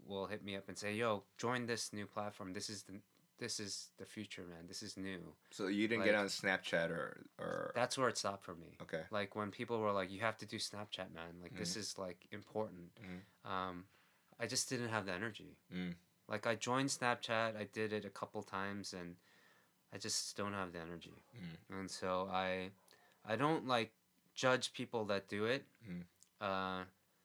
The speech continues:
Speaker 1: publicly. I, I do it privately.
Speaker 2: Yeah.
Speaker 1: <laughs> So, it, when people, uh, go, I, like, I only judge them if I feel like it's, it's taking over their lives in a negative way on my scale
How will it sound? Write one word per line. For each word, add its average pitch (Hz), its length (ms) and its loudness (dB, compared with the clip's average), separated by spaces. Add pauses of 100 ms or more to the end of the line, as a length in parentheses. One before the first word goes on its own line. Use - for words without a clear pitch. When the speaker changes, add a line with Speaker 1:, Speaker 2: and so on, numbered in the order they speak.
(280)
Speaker 1:
publicly. 101 560 0 (180)
I, 104 200 0
I 110 60 0
do 107 140 -2
it 101 100 0
privately. 85 480 -2 (200)
Speaker 2:
Yeah. 202 360 12
Speaker 1:
<laughs> - 0 -
So, 151 500 8 (680)
it, 92 340 2
when 120 160 -2
people, 131 600 4 (520)
uh, 104 240 0
go, 113 360 -2 (280)
I, 110 60 -6
like, 107 240 0
I 123 80 4
only 139 220 4
judge 123 360 6
them 117 220 2
if 107 140 -2
I 101 80 2
feel 107 240 -2
like 101 220 2 (220)
it's, - 360 -8 (600)
it's - 280 -6
taking 104 360 -2
over 95 280 0
their 90 160 -2
lives 87 680 -2
in 90 140 -8
a 85 80 -8
negative 87 480 -6
way 85 360 -6 (1200)
on 92 280 0
my 98 260 4
scale 87 580 0